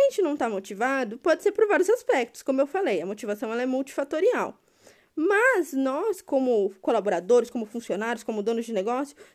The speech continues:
quando se trata de nós mesmos, nós temos influência nos dois âmbitos, no âmbito interno e externo. Nós somos os agentes de mudança. E o que eu quero dizer com isso?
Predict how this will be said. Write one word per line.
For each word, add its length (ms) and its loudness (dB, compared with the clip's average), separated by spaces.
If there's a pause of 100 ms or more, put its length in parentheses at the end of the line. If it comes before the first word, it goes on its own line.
(300)
quando 200 2
se 120 -10
trata 360 -2
de 100 0
nós 260 0
mesmos, 580 2 (280)
nós 180 -4
temos 300 0
influência 800 -2
nos 260 2
dois 300 2
âmbitos, 460 -2
no 200 0
âmbito 260 -2
interno 480 0
e 60 2
externo. 480 -2 (500)
Nós 380 0
somos 440 2
os 100 -4
agentes 400 -2
de 120 -6
mudança. 460 -4 (680)
E 60 -4
o 40 -6
que 80 4
eu 80 2
quero 180 0
dizer 220 -6
com 180 -2
isso? 280 -8